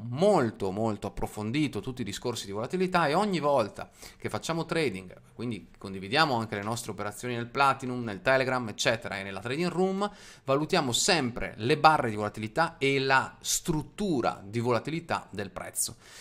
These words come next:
Quindi questa è la prima barra che ci indica informazione di continuazione short da questa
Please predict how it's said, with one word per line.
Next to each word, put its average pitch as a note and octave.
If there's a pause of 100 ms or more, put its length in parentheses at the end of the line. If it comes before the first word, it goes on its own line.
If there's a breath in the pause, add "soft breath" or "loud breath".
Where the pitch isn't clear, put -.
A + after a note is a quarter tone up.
(100)
Quindi D#3 (760)
questa F3+
è -
la A#2+
prima E3
barra C#3
che B2
ci A2+
indica B2 (400)
informazione B2+
di C3
continuazione C#3
short D3+
da A#2
questa -